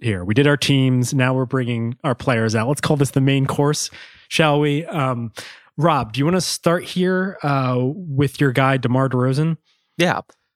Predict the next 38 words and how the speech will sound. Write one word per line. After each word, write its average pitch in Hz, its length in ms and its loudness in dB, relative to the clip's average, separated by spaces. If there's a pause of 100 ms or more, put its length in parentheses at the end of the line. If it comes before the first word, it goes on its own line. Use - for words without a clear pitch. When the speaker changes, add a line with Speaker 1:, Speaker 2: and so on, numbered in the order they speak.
(340)
Speaker 2:
I 147 60 4
wanna 190 200 4
talk 180 80 0
about 156 240 2
one 135 240 0
thing 127 220 -2
specifically 107 560 -4
with 107 120 0
DeRozan, 104 460 -2
'cause - 320 -2
he's 120 140 0
having 151 240 2
an 127 80 0
unbelievable 123 500 -2
season. 107 440 0
We 107 60 -4
could 113 140 -2
go 117 100 2
in 113 60 0
a 110 80 0
lot 110 140 2
of 107 80 -6
different 113 240 -10
directions. 110 680 -4 (640)
But 135 160 0
to 147 100 0
me, 180 160 2
the 180 140 2
value 139 560 0
of 139 140 -2
his 143 180 -2
kind 135 180 -2
of - 140 -4
pit 147 240 -4
stop - 380 -2
with 117 100 -6
the - 80 -16
Spurs 98 720 -4